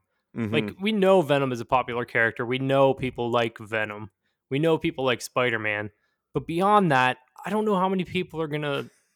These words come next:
Speaker 2: be that excited to see Morbius or Kraven the Hunter, or, like, how do you make these characters interesting enough?
Speaker 1: Well, I tr-,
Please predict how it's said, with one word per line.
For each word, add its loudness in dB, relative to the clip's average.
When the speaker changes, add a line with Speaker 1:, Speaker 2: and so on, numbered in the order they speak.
Speaker 2:
be -2
that 2
excited -2
to -4
see -4
Morbius 0
or -4
Kraven 0
the -2
Hunter, -4
or, -2
like, -10
how -2
do -4
you 0
make 0
these -6
characters -4
interesting -10
enough? -4
Speaker 1:
Well, 0
I 4
tr-, -2